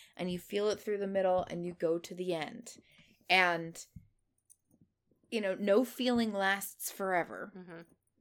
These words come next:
Speaker 1: I mean, some of them are quite a bit bigger than others, but it's, <sighs> Lucius does such a good job through here.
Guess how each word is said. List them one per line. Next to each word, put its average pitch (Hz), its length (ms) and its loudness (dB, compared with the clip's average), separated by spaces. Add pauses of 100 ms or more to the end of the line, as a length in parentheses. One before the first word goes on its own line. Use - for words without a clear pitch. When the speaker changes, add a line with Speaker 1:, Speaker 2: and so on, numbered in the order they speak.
(920)
Speaker 1:
I 180 80 -6
mean, 165 200 -4
some 180 220 0
of 175 140 -2
them 165 180 -2
are 156 120 -6
quite 156 280 -2
a 147 40 -4
bit 143 180 -4
bigger 160 260 0
than 151 140 -6
others, 147 440 -4
but 147 300 -2 (240)
it's, - 400 -8 (800)
<sighs> 240 300 2
Lucius 269 440 2
does 269 220 0
such 226 280 0
a 240 80 6
good 196 320 0
job 160 440 0
through 156 220 -4
here. 143 380 -8